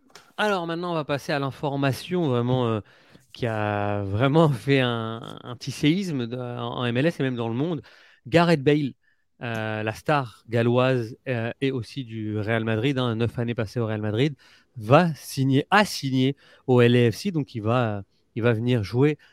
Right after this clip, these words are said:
euh, en M L S, un contrat de douze mois pour le moment, qui peut se transformer en dix-huit mois de plus jusqu'à deux mille vingt-quatre si, euh, si ça se passe bien. Trente-deux ans seulement, entre guillemets. Euh, tu sais, honnêtement, là, on, on voit là que la, la, la,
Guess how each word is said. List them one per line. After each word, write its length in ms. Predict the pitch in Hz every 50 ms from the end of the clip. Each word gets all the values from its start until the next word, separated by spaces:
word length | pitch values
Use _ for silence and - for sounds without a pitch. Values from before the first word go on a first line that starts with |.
| _ _ -
euh, 160 | 123 113 113 113
en 160 | 113 117 117
M 160 | 117 117 117
L 120 | 113 117
S, 220 | 127 147 160 143 -
un 80 | 127
contrat 300 | 113 - 143 131 - 160
de 80 | 127 127
douze 240 | 117 139 156 143 147
mois 200 | 151 165 175 -
pour 140 | 143 139 131
le 80 | 127
moment, 340 | 127 127 127 135 151 196 220 _ _ _ _ _
qui 100 | _ _
peut 120 | _ 135 123
se 60 | -
transformer 400 | - 135 - - 131 135 139 139
en 80 | 131
dix-huit 380 | 113 101 135 143 127 117 127 135
mois 160 | 135 131 127
de 40 | -
plus 160 | _ - 139
jusqu'à 540 | 123 120 117 - - 127 113 110 107 107 104
deux 100 | 104 110
mille 200 | 113 117 110 104
vingt-quatre 500 | 113 113 107 - - 123 117 - _ -
si, 240 | - - - 117 110
euh, 60 | 104
si 160 | 98 - - 101
ça 180 | - 120 110
se 120 | - - -
passe 320 | - 110 101 92 92 104
bien. 400 | 98 101 107 113 127 131 151 160 - _ _ _ _ _ _ _ _ _ _ _
Trente-deux 520 | - - 202 202 190 170 180 180 170 160
ans 120 | 185 226 254
seulement, 480 | - - 170 151 147 147 151 190 220
entre 220 | 190 - - - 135
guillemets. 440 | 120 117 123 127 131 143 175 208 - _ _ _ _ _ _ _ -
Euh, 460 | 139 131 131 127 127 127 127 127 131 135
tu 160 | - - 208
sais, 100 | 196 - _ _ _ _ _ _ _ _ _ _ -
honnêtement, 420 | 160 160 170 160 - - 196 262
là, 300 | 285 240 180 147 123 117
on, 140 | 113 120 - -
on 100 | 127 113
voit 140 | 127 160
là 120 | 165 156 131
que 140 | - - 120
la, 280 | 110 110 110 113 113 113
la, 220 | 110 107 107 110
la, 540 | 110 110 117 123 113 110 110 104 104 104 113